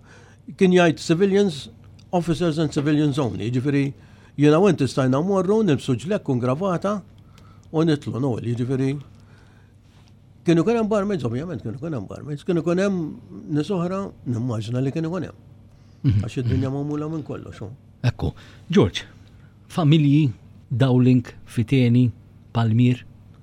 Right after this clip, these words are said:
Speaker 1: U dawk
Speaker 2: kollha,
Speaker 1: kienu
Speaker 2: kollha familji dawn magħrufin
Speaker 1: Dawk
Speaker 2: bil-ħwienet
Speaker 1: dawn
Speaker 2: tax-xorb
Speaker 1: naħseb
Speaker 2: u
Speaker 1: jien
Speaker 2: musicals.
Speaker 1: laħqu, laħqu l-aħjar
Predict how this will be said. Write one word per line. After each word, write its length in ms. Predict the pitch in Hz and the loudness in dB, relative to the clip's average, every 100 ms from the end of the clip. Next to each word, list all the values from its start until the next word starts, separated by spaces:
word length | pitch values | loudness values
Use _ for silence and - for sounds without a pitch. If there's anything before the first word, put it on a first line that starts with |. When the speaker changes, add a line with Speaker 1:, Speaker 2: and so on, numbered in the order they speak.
| - - - | -20 -20 -8
Speaker 1:
U 60 | 117 | 0
dawk 60 | |
Speaker 2:
kollha, 320 | 143 127 117 113 | 2 2 0 -2
Speaker 1:
kienu 160 | - | -4
Speaker 2:
kollha 280 | - 135 123 117 | 0 2 0 0
familji 400 | 110 135 117 113 | 0 2 2 2
dawn 240 | 123 123 131 | 2 2 4
magħrufin 560 | 113 104 120 117 120 - - - - - - | 2 0 2 4 4 0 -12 -20 -20 -20 -14
Speaker 1:
Dawk 180 | 147 131 | 0 4
Speaker 2:
bil-ħwienet 600 | 139 117 120 127 123 120 | 4 4 4 6 4 2
Speaker 1:
dawn 140 | - | 2
Speaker 2:
tax-xorb 420 | 147 143 131 123 139 | 2 2 4 4 6
Speaker 1:
naħseb 40 | |
Speaker 2:
u 40 | |
Speaker 1:
jien 120 | 120 139 127 | 8 8 6
Speaker 2:
musicals. 180 | 98 | 4
Speaker 1:
laħqu, 200 | 139 139 135 | 0 0 -2
laħqu 220 | 160 139 | -2 -4
l-aħjar 260 | 127 120 | -2 -4